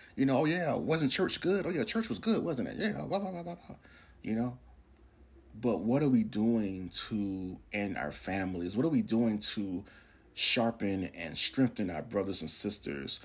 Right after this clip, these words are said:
What are we doing to build a civilization? What are we doing to show the, show the civilization, "Hey, this is how you do it"?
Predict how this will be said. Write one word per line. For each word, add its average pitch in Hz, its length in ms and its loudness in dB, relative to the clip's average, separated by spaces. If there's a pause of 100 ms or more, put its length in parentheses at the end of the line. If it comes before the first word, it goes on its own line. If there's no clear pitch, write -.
(220)
What 127 140 0
are 175 60 4
we 123 160 4
doing 107 560 2
to - 240 -2
build 101 600 0
a - 60 -8
civilization? 85 1080 -2 (260)
What 131 120 2
are 156 40 4
we 135 140 4
doing 107 680 0 (360)
to 98 200 0
show 120 300 2
the, 110 200 0
show - 300 0
the 120 80 2
civilization, 92 720 -2
"Hey, 110 160 -2
this 101 240 -4
is - 80 -8
how - 100 -4
you 85 120 -6
do 90 300 -4
it"? - 100 -8